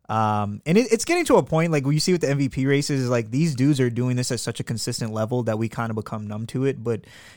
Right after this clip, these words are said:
you know, what he's turning the big man into right now and how versatile he is, and like you said, he's, he's the league leader in his team in points, assists, rebounds. Like, he's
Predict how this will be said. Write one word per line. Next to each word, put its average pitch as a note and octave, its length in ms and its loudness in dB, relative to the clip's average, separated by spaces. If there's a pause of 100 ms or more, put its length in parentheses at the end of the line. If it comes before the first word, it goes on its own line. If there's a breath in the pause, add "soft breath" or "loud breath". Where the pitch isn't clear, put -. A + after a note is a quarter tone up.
you B2 120 0
know, B2 120 6
what C3+ 300 4
he's D#3 360 -2
turning C3+ 440 0
the A#2 80 -4
big A#2+ 240 -2
man A#2 200 -2
into A#2+ 300 -4
right C3 220 2
now C3 280 0
and A2 80 -2
how A#2 160 -2
versatile A2+ 640 -2
he A2 260 -2
is, A2+ 360 0
and A2 260 -4
like A2 140 -8
you A#2+ 60 -6
said, A#2+ 160 -2
he's, C#3 200 -2
he's B2 220 -6
the B2 60 -2
league B2+ 260 0
leader B2 180 0
in A#2+ 60 -2
his A#2 80 -4
team A#2 180 -4
in G2+ 80 -4
points, B2 340 -2
assists, A#2+ 360 -6
rebounds. A#2+ 500 -4
Like, A2 160 -8
he's B2+ 320 -6